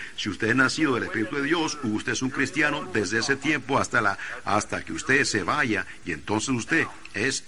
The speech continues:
usted es inmortal con Dios. Eso es correcto. Si usted está en la iglesia, ahora,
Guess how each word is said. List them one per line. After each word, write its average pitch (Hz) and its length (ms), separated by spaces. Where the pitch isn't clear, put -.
usted 127 420
es 135 200
inmortal 120 420
con 107 180
Dios. 120 340
Eso 98 240
es 120 60
correcto. 110 500
Si - 180
usted 95 220
está 143 320
en 117 100
la 92 60
iglesia, 104 440
ahora, 92 400